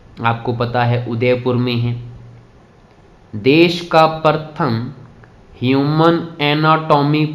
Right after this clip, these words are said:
park यहाँ पे क्या है? स्थित है। ठीक है जी। Next है शेरगढ़ वन्य जीव अभयारण्य, बारां में है।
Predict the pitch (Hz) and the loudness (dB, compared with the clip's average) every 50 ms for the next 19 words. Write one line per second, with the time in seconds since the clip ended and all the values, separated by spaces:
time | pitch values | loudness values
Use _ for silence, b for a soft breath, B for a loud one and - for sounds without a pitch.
0 | - - 123 120 117 113 113 110 - - - - - - - - - 117 117 113 | -2 0 2 4 4 2 0 -2 -6 -10 -18 -20 -20 -20 -20 -12 -6 -4 -4 -2
1 | 110 113 110 110 - - 117 113 113 123 120 113 110 110 123 139 - - - - | -2 -2 -2 -2 -2 -4 -4 -4 -2 -2 -2 -2 -2 -4 -6 -8 -10 -14 -18 -12
2 | - 127 117 - - - - - - - - - - - - _ - - - - | -8 -8 -8 -8 -10 -16 -18 -18 -18 -20 -20 -20 -20 -20 -20 _ -20 -20 -20 -20
3 | - - - - - - - - - - - - - - - - - - 117 113 | -20 -20 -20 -20 -20 -20 -20 -20 -20 -20 -20 -20 -20 -20 -20 -20 -10 -6 -6 -4
4 | 117 127 123 120 120 127 123 - - - - - b b b b b b b b | -2 -2 -2 -2 -2 -6 -8 -10 -14 -20 -20 -20 b b b b b b b b
5 | b b b b - - 135 143 139 - - 165 165 160 160 - - 147 139 143 | b b b b -8 -4 -4 -4 -4 -2 0 0 2 2 0 -2 0 2 4 6
6 | 147 151 156 156 170 180 175 180 160 147 147 151 156 160 160 156 156 147 151 156 | 6 6 4 4 4 4 4 4 6 4 4 4 2 2 2 0 0 2 2 2
7 | 151 151 147 147 135 127 123 120 117 117 123 131 131 131 127 113 110 107 107 107 | 2 2 2 2 2 2 2 2 0 0 0 -2 -2 -2 -2 -2 -2 -2 -2 -2
8 | 113 120 120 123 127 127 120 127 131 131 | -2 -2 0 0 -2 -2 -2 -4 -8 -10